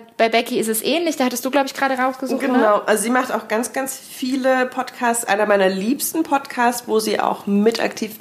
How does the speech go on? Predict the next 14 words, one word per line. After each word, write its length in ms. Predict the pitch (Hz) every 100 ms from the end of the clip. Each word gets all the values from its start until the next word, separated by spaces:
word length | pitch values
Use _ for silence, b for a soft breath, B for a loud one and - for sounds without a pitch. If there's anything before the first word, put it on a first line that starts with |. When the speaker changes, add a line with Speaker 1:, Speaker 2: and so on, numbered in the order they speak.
| -
Speaker 2:
ist, 340 | 196 202 - B B B
sind 300 | - 202 196
die 80 | 190
Kulturpessimistinnen, 1600 | - - 180 - 233 240 - 208 208 196 202 - - 208 214 220 -
ein 200 | 190 196
ganz 280 | 202 196 -
toller, 460 | - 190 190 196 B B B B B B -
äh, 60 | 185 180 180 - - - 180 175 -
Kulturpodcast 1120 | 220 196 185 - - - - - - - -
über, 500 | - 175 170 160 160 160
weiß 140 | 185
ich 140 | 185 -
nicht, 260 | - -
Serien. 800 | 185 185 190 190 185 180 185